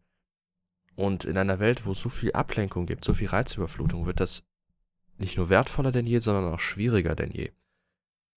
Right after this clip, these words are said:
Und das ist eben vor allem ein Grund, warum so viele Leute sich stuckt sozusagen fühlen. Ich finde das ein ganz gutes Wort auf Englisch. Und einfach im Leben nicht weiterkommen, also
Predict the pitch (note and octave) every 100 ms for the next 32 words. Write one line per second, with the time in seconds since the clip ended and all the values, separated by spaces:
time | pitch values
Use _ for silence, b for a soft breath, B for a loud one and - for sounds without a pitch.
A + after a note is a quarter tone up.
0 | _ _ F2+ F2+ F#2 F#2 - - _ _
1 | G2 G#2+ C3 C3 A#2+ - - - G#2 G2
2 | - F2+ A2 G2+ - - D#2 - F2 F2
3 | F#2 F#2 F#2+ - _ _ _ _ _ _
4 | - - - G#2+ - - - - F2 D#2+
5 | F2 F2 E2 F2 - G2 G2 F#2 - _
6 | - - _ - - F2+ F#2 F2 F2+ F#2
7 | F#2 - F#2+ F#2+ F#2+ G2 F#2+ _ _ _
8 | _ _ _ _ _ _ - - F2 -
9 | G2+ B B B B - F#2 G#2 G#2 -
10 | - - - G#2 B2+ G2+ - E2 - E2
11 | D#2+